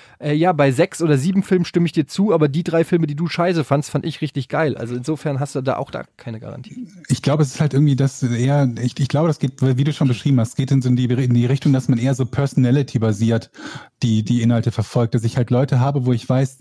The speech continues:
Speaker 2: in der Vergangenheit lag ich mit denen, habe ich eine große Deckungsgleichheit gehabt, was unser Gefallen oder Nicht-Gefallen von, keine Ahnung, Filmen, Spielen, Serien oder so hatte.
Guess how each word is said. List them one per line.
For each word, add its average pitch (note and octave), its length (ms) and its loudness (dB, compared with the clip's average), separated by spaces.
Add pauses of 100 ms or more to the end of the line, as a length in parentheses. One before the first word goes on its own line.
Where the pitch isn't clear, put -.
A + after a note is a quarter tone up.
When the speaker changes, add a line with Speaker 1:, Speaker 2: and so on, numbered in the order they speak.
Speaker 2:
in B2 120 2
der B2+ 100 2
Vergangenheit C#3 800 2 (840)
lag C#3 300 0
ich D3+ 100 -4
mit C#3 200 2
denen, C#3 480 4
habe B2 120 0
ich C3 60 -6
eine C3+ 140 2
große D#3 260 0
Deckungsgleichheit A#2+ 840 0
gehabt, A2+ 360 -2
was A#2 160 -2
unser A#2+ 480 0 (100)
Gefallen C3+ 400 0
oder B2 160 2
Nicht-Gefallen B2 640 0
von, A#2+ 300 0
keine B2 220 0
Ahnung, A2+ 260 2
Filmen, C#3 280 0
Spielen, C3+ 380 2
Serien B2 340 0
oder G#2+ 160 0
so G#2+ 120 0
hatte. B2+ 320 -2